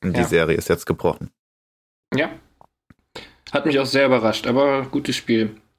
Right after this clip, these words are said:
Speaker 2: Gut, dann kommen wir zu meiner letzten Schlagzeile, <laughs>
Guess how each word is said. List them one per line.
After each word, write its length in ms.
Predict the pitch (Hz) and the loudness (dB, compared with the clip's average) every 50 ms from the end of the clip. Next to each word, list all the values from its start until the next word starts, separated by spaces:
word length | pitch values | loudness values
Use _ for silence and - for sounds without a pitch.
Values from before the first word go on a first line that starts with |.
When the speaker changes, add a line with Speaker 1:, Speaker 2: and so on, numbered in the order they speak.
| _ _ _ _ _ _ _ _ _ _ _ _ _ - - - - - - - - | _ _ _ _ _ _ _ _ _ _ _ _ _ -16 -16 -14 -16 -18 -18 -2 2
Speaker 2:
Gut, 180 | 196 214 208 165 | 4 4 6 4
dann 100 | 147 131 | 4 4
kommen 200 | - 151 160 151 | 4 4 6 6
wir 100 | 147 147 | 4 4
zu 140 | - 139 | 4 4
meiner 240 | 135 135 135 135 127 | 4 4 4 4 4
letzten 340 | 127 135 143 - - - 131 | 4 2 0 2 2 2 2
Schlagzeile, 680 | - - 117 117 117 117 - - 120 117 117 117 131 151 - - - - - _ _ _ _ _ | 4 4 4 2 2 2 4 4 6 6 6 4 2 0 0 -6 -12 -16 -20 _ _ _ _ _
<laughs> 400 | - 123 - - - - - - | -2 -2 -2 -2 -2 -4 -2 0